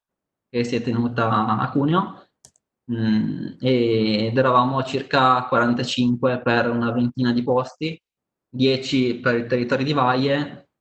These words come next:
e dieci per il territorio di Cuneo, perché anche a Cuneo è presente un, un altro focolaio in Modena dell'Olmo. Mm, su circa quarantacinque persone che erano presenti alla prova, eh, praticamente non c'era nessun naturalista biologo.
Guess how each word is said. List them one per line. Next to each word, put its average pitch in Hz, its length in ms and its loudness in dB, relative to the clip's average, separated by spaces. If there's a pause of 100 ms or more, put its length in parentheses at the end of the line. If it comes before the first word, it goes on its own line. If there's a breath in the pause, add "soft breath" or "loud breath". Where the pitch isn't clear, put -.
(100)
e 131 140 -2
dieci 131 680 -2
per 113 600 0
il 117 100 -6
territorio 120 400 -2
di 110 80 -2
Cuneo, 113 400 -2
perché 120 240 -4
anche 117 180 -2
a 120 80 -6
Cuneo 120 360 2
è 113 100 -6
presente 113 560 -2
un, 110 260 -6
un 120 80 -2
altro 120 200 -2
focolaio 117 360 -4
in 113 80 -2
Modena 110 240 -4
dell'Olmo. 110 540 -2 (680)
Mm, 113 240 -2
su 131 200 -2
circa 160 360 -2
quarantacinque 147 580 -2
persone 131 520 -2
che 127 80 -4
erano 123 140 -2
presenti 123 600 -2
alla 120 220 -2
prova, 143 500 0 (540)
eh, 110 580 -4
praticamente 143 880 0
non 127 160 -2
c'era 131 300 0
nessun 131 640 0
naturalista 123 760 0
biologo. 117 720 -2